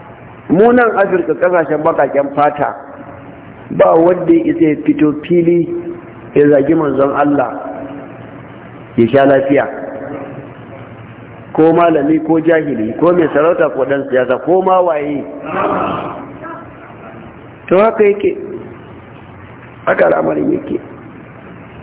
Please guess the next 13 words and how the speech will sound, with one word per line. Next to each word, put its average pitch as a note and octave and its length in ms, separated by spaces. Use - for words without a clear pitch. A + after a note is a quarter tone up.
Haka - 220
lamari D3 440
yake. - 300
Yawa. - 480
"Wa C#3 140
idza D#3 320
ra'aka D#3 360
alladhina D3+ 480
kafaru D#3+ 400
in E3+ 120
yattakizunaka F#3 840
illa G3+ 280
huzwa." G#3+ 420